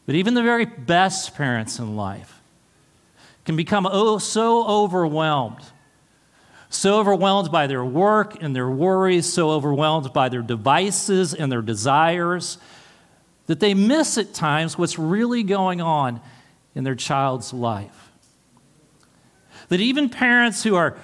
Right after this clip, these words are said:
are helicopter parents and snowplow parents, even these parents occasionally hear a child say, "Are you listening to me?" But you never have to worry about that with your everlasting Father.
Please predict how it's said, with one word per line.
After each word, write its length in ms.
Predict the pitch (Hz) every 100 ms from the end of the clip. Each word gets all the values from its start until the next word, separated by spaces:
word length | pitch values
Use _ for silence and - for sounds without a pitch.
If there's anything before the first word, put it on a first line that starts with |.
| -
are 120 | 110
helicopter 680 | 107 185 233 233 233 220 226
parents 640 | 214 - 214 214 214 202
and 100 | 143
snowplow 760 | 113 - 156 226 240 - 214 208
parents, 600 | 208 254 202 196 196 190 - - - -
even 340 | 226 254 254
these 320 | 240 262 254
parents 380 | - 202 175 180
occasionally 580 | 165 190 190 202 196 175
hear 220 | 147 175
a 60 | 165
child 480 | - 175 170 170 -
say, 340 | - 156 143 - -
"Are 120 | 175
you 220 | 214 285 339
listening 720 | 294 277 262 - 277 269 254
to 140 | 262
me?" 360 | 247 247 247 - - _ _ _ _ _ _ _ _ _ _ _ _ _ _ _ _ _ _ _
But 160 | - -
you 60 | 160
never 180 | 180
have 120 | 196 180
to 60 |
worry 300 | 151 151 156
about 340 | 123 117 110 -
that 340 | 113 110 110
with 160 | 127 117
your 100 | 117
everlasting 600 | 104 107 104 107 - 104
Father. 500 | 92 95 92 98 98